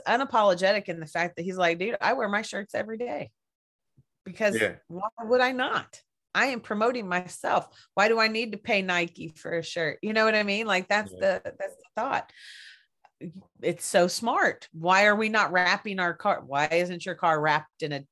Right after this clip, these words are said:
Speaker 1: a tattoo squid advertisement? Why is
Speaker 2: I
Speaker 1: it
Speaker 2: was gonna
Speaker 1: mine?
Speaker 2: do that. I was gonna, not, not that itself, but I was gonna do, like, the, uh, decal thing, like, on the back, like, you would go and promote, like,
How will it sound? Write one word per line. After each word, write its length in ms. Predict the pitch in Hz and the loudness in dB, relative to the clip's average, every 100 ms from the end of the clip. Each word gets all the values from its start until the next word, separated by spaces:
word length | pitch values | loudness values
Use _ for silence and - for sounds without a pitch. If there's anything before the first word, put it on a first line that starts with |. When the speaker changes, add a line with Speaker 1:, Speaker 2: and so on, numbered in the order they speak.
| - | -8
Speaker 1:
a 100 | 147 | -6
tattoo 540 | 147 151 147 151 143 | 0 -2 0 -6 -8
squid 460 | 127 - 131 127 - _ _ - | -10 -6 -4 -4 -8 _ _ -2
advertisement? 800 | 156 147 147 151 123 - 110 - | 0 0 -4 -2 -2 -4 -12 -6
Why 240 | 156 190 | 2 4
is 60 | 208 | 6
Speaker 2:
I 20 | |
Speaker 1:
it 40 | 202 | 4
Speaker 2:
was 100 | 190 | 4
gonna 240 | 240 - | 4 4
Speaker 1:
mine? 100 | 220 | 4
Speaker 2:
do 100 | 151 | 4
that. 300 | 113 104 95 | 4 4 2
I 100 | 117 135 | 2 2
was 120 | 147 | 2
gonna, 220 | 170 147 | 0 0
not, 220 | 156 165 | 0 -2
not 180 | 160 165 - 107 98 | 0 -2 -4 -12 -2
that 340 | 127 131 156 | 2 2 2
itself, 600 | 131 113 - 123 120 151 - | -4 -10 -6 0 0 -2 -2
but 140 | 113 | 0
I 40 | 110 | 0
was 140 | 101 | -2
gonna 180 | 120 113 | -6 -6
do, 220 | 113 113 | -4 0
like, 220 | 110 104 | 0 0
the, 440 | - 113 107 107 110 | -4 -8 -6 -8 -2
uh, 220 | 104 101 98 - | 0 0 -4 -2
decal 480 | 127 - 104 101 - | -4 -4 -4 -4 -4
thing, 240 | 107 104 101 | -4 -4 -2
like, 220 | 104 104 | -2 -2
on 60 | |
the 100 | 101 | -4
back, 380 | 95 117 104 101 | 2 4 4 2
like, 140 | 110 95 | -2 -4
you 120 | 110 | -4
would 140 | 107 - | -4 0
go 160 | 117 113 | 2 2
and 100 | 95 | 0
promote, 460 | 113 110 110 110 | -12 -2 2 4
like, 160 | 107 104 | 4 4